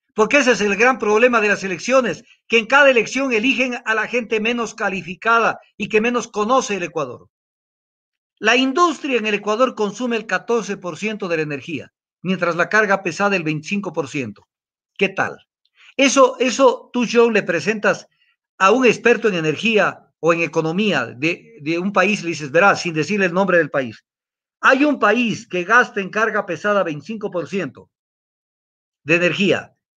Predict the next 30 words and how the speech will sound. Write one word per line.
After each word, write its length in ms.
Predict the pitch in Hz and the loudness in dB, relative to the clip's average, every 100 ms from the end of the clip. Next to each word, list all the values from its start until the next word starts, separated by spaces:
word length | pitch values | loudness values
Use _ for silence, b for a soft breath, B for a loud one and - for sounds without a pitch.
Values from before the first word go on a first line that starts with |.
| _ | _
y, 260 | 180 202 214 | -2 -2 -2
y 40 | |
la 80 | 185 | -2
industria 500 | 185 226 277 247 214 | 0 0 0 2 2
es 120 | 202 | 2
catorce 440 | - 175 247 220 220 | -2 0 2 2 0
por 160 | 220 | -2
ciento 320 | 190 277 254 175 | -2 -2 -2 -4
y 40 | |
dice, 360 | 208 190 196 b b | -4 -2 -4 b b
eso 200 | - 220 | -4 -2
está 160 | 220 185 | -2 -2
en 100 | 165 | 0
la 60 | 139 | -2
edad 160 | 131 | -2
de 80 | 120 | -4
piedra. 360 | 120 147 135 98 _ _ _ _ _ 156 | -4 -4 -4 -8 _ _ _ _ _ -2
Primero, 320 | 214 269 262 | 2 6 6
la 80 | 214 | 4
industria 760 | 233 311 - 262 185 - _ _ | 4 2 2 2 2 0 _ _
es 200 | 208 190 | 2 4
de 80 | 180 | 2
aperro 580 | - 175 156 131 107 - _ _ _ _ _ _ _ _ _ | 2 2 2 0 -8 -14 _ _ _ _ _ _ _ _ _
y 140 | 190 170 | -6 -2
sin 140 | 208 | 0
embargo 280 | 190 233 220 | 2 4 4
se, 180 | 202 156 | 0 -6
se, 200 | 113 117 | -10 -12
se, 240 | 190 156 | -12 -14
se, 260 | - - | -16 -20